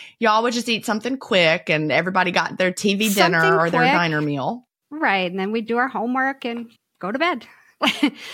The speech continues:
Speaker 2: don't blame my mom or dad for that. We were active. We were having a great life, and we were just a product of the time.
Speaker 1: It was the time.
Speaker 2: It was the time.
Speaker 1: We're a similar age.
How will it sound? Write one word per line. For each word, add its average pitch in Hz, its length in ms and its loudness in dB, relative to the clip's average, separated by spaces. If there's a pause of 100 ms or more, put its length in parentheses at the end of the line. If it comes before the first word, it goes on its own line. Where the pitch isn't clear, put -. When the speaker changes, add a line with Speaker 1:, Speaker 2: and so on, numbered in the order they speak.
(220)
Speaker 2:
don't 247 200 0
blame 247 240 0
my 220 140 2
mom 254 520 4
or 226 160 2
dad 247 380 2
for 233 220 -4
that. 220 340 0
We 233 140 -2
were 220 140 0
active. 240 480 0
We 220 140 -2
were 208 100 -2
having 190 320 -4 (380)
a 208 80 -4
great 196 340 -4
life, 202 440 0
and 233 140 0
we 226 100 -2
were 233 100 -2
just 240 260 -8
a 226 60 -2
product 240 460 0
of 208 140 -6
the 202 100 -6
time. 160 540 -8 (400)
Speaker 1:
It 165 100 2
was 165 220 0
the 147 100 -4
time. 127 500 -2 (220)
Speaker 2:
It 269 160 -2
was 349 240 -2
the 359 100 -4
time. 349 540 -4 (140)
Speaker 1:
We're 302 140 -2
a 311 80 2
similar 247 460 2
age. 233 600 -2